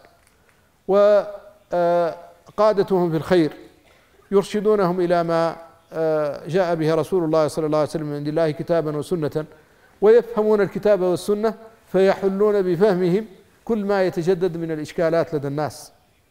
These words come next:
هؤلاء الأئمة الأعلام،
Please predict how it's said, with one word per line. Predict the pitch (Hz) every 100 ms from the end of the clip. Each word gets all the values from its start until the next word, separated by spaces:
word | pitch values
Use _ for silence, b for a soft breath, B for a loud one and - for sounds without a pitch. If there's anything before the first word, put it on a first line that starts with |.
| _ _ _ _ _ _ _ _ _ _ _ _ b b b
هؤلاء | 196 208 214 185
الأئمة | 185 190 214 208
الأعلام، | 185 165 165 185 226